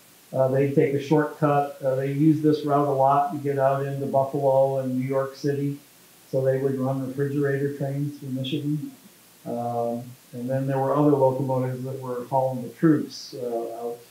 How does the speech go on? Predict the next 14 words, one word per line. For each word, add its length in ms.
you 80
know, 160
to 60
the 300
various 340
ports 240
for 80
them 320
to, 60
you 180
know, 180
that 1300
the, 60
the 340